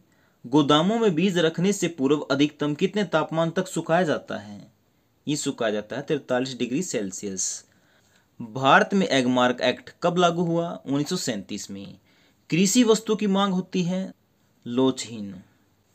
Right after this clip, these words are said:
खदानों का न्यूनतम समर्थन मूल्य जारी करता है कृषि लागत एवं मूल्य आयोग। भूदान आंदोलन के प्रणेता थे विनोबा भावे। राष्ट्रीय बीज अनुसंधान एवं प्रशिक्षण केंद्र कहाँ पे है? वाराणसी में।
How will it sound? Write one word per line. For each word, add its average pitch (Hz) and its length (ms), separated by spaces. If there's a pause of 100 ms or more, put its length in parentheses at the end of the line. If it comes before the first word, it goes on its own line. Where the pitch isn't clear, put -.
(140)
खदानों 170 460
का 220 100
न्यूनतम 175 400
समर्थन 165 400
मूल्य 151 320
जारी 175 280
करता 151 340
है 151 180 (240)
कृषि 151 320
लागत 127 420
एवं 135 220
मूल्य 131 300
आयोग। 104 580 (720)
भूदान 147 500
आंदोलन 123 460
के 120 200
प्रणेता 160 480
थे 156 200 (680)
विनोबा 139 460
भावे। 101 420 (560)
राष्ट्रीय 165 480
बीज 160 240
अनुसंधान 131 640
एवं 139 180
प्रशिक्षण 156 520
केंद्र 117 460
कहाँ 131 300
पे 139 160
है? 147 120
वाराणसी 107 540
में। 151 300